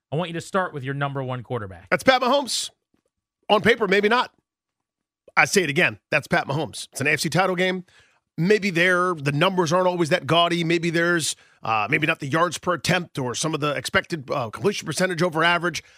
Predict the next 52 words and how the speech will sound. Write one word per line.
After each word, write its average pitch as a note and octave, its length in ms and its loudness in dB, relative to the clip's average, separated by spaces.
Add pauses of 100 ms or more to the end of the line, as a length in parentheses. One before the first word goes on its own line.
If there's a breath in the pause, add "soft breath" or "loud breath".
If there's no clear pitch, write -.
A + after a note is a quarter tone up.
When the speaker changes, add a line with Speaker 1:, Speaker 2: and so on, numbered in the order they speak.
(200 soft breath)
Speaker 2:
I G3+ 180 4
know G3 120 4
that F3 120 -2
that F3 180 0
guy's E3 200 2
gonna C#3 100 -2
be C3 100 -2
pulling D3+ 380 -2
plays C#3+ 320 -2
out B2+ 100 -2
of G#2+ 60 -8
his G2+ 140 -12
tuchus D3 420 -4 (300 soft breath)
all D#3 500 0 (180)
afternoon B2+ 720 0 (100)
long. G2+ 300 -6 (140)
I C3 80 2
trust - 260 -2
that D3+ 140 0
guy C#3 180 2
implicitly. A2 500 -10 (160)
Speaker 1:
He F3+ 140 -2
is D#3 100 -8
playing F3 320 -4
the D#3 80 -6
number D#3+ 280 -4
one E3 180 -6
defense C#3 420 -8
in A2 60 -12
the A2 100 -8
N A#2+ 100 -4
F G#2 120 -8
L. G#2+ 160 -10
Speaker 2:
He A2 60 -14
sure C#3+ 200 0
is. G3 220 -2 (100)
Speaker 1:
Nobody C#3 240 -4
else E3+ 240 -6
is A2 200 -8
this G#2+ 180 -16
weekend. F#2+ 400 -14 (380)
He - 20 -6
doesn't B3+ 160 -2
have A3+ 140 -4
a A3+ 40 -8
lot G#3 120 -4
of C#3 80 -6
weapons D3+ 380 -6
to F#2+ 60 -16
help D#3 240 -2
him G#2 140 -10
either. D#3+ 280 -6